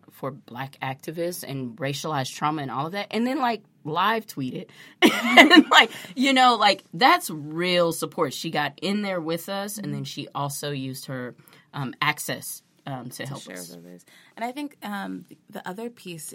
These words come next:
Speaker 2: is, you know, um, for me, a lot of my context comes from having a historical understanding of the spaces I navigate. And I think that's really important for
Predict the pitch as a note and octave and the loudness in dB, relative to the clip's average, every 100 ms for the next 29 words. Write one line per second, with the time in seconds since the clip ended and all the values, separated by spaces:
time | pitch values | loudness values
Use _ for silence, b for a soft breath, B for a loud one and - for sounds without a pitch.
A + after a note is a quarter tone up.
0 | - E3+ D#3+ D#3+ - - E3+ D#3 D#3 D#3 | -12 -12 -12 -16 -18 -14 -12 -10 -10 -12
1 | - _ - E3 D2 C#2+ - _ _ _ | -16 _ -16 -12 -12 -14 -16 _ _ _
2 | _ _ _ _ _ _ _ _ _ _ | _ _ _ _ _ _ _ _ _ _
3 | _ _ - F#3 F#3 F#3 F#3 F3 - E3+ | _ _ -8 -4 -4 -4 -4 -6 -6 -4
4 | E3+ E3 E3 E3 D#3 D#3 - D#3+ D3+ D3+ | 0 -2 -2 -6 -6 -6 -8 -12 -10 -14
5 | - - D#3 D#3 E3 D3 D#3 E3 D#3+ D3+ | -14 -12 -12 -10 -10 -10 -10 -8 -8 -8
6 | D3+ D3 - D#3 D3 - - D3+ D#3 - | -10 -12 -10 -8 -8 -10 -8 -8 -10 -10
7 | D#3 D#3 F3 F#3 D#3 D3 D3 - D3 - | -8 -6 -6 -6 -8 -10 -14 -14 -16 -14
8 | D3+ C#3 C3+ C3+ F#3 F#3+ A#3+ - E3+ - | -14 -14 -14 -14 -14 -12 -12 -12 -16 -14
9 | G3 F#3 - F#3 F3+ E3+ - E3+ D#3 E3 | -10 -10 -8 -8 -6 -6 -8 -8 -8 -10
10 | b b b - | b b b -8